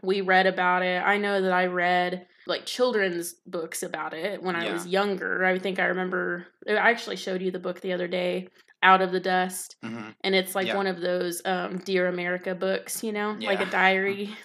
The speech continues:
Speaker 1: type book. Um, I read that when I was younger. So we were definitely taught about it, but I don't think that it was really conveyed to me,
Speaker 2: It
Speaker 1: the,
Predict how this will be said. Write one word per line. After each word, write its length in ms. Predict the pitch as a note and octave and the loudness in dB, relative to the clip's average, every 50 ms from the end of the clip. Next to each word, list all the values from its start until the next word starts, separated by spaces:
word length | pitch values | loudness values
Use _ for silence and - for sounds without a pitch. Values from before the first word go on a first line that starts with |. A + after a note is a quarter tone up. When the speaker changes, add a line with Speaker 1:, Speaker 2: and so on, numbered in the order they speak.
| - | -8
Speaker 1:
type 320 | - - A3 G#3 - - - _ - | -4 -2 -2 -2 -4 -6 -14 _ -6
book. 260 | - A3+ A3+ A3 - - - | -4 -4 -4 -4 -8 -6 -2
Um, 240 | G#3+ G#3+ G#3+ G#3 G#3+ | 0 0 2 2 2
I 80 | G3+ G#3+ | 2 4
read 240 | G#3+ A#3 B3 A3+ G3+ | 4 4 4 4 4
that 220 | G#3 G3+ G3+ - | 4 4 4 4
when 80 | G#3+ G#3+ | 2 0
I 100 | G#3+ G#3 | 0 2
was 180 | G#3+ G#3 G3+ | 2 0 0
younger. 600 | A3 G#3+ G#3+ G#3+ G#3+ G#3+ G#3+ G#3+ G#3+ G#3+ G#3+ G#3+ | -2 -2 -2 -2 -2 0 0 2 2 2 2 0
So 160 | G3+ - - B3 | 0 0 0 0
we 140 | C4 E4 | 2 2
were 120 | F#4 F#4+ D4+ | 2 4 4
definitely 340 | A#3 A3+ A3+ B3 A3+ G3+ F#3+ | 2 2 0 -2 -6 -8 -8
taught 360 | - - - G3+ G3+ G#3+ A#3 B3+ | -10 -8 -2 0 2 2 2 2
about 320 | A#3 C4 B3+ C4 C4+ C4+ | 2 0 2 2 2 0
it, 320 | C#4 C#4 C4+ B3+ - F#3+ | 0 0 -2 -2 -4 -4
but 340 | F#3 G#3 G3 F#3+ F#3+ F#3+ - - - _ - - | 0 2 2 2 2 0 -4 -8 -14 _ -4 -2
I 60 | A3 | 0
don't 240 | C4 D4+ C#4 A#3 A#3 | 0 0 -2 -4 -8
think 400 | - - - G#3 G#3 G3+ G3 - | -8 -6 -6 -4 -4 -6 -6 -4
that 120 | G#3+ G3 | -4 -2
it 100 | F#3+ F#3 | -2 -2
was 220 | - F#3+ F#3 F3 F3+ | -2 -4 -4 -6 -8
really 640 | F3+ F3+ F#3 F#3 F#3 G3+ G#3+ A3 A#3 A#3 A#3 A3+ A3 | -12 -14 -12 -10 -8 -6 -4 -2 -2 -2 -2 -4 -4
conveyed 960 | A3+ - - A3 G3+ F#3+ F3+ F#3 - F#3 F3+ F3+ F#3 G#3 A3+ A#3+ B3 C4+ B3 - | -6 -10 -10 -8 -8 -8 -8 -10 -10 -8 -8 -6 -6 -6 -8 -8 -8 -10 -10 -10
to 140 | - - C#4+ | -8 -6 -4
me, 360 | C#4 C#4 C#4+ C#4+ C#4+ C#4+ C#4 | -4 -4 -4 -4 -4 -6 -6
Speaker 2:
It 60 | C#4 C#4 | -4 -4
Speaker 1:
the, 320 | G#3+ G#3 G3 F#3+ F#3 F#3 | -4 -2 -2 -4 -6 -10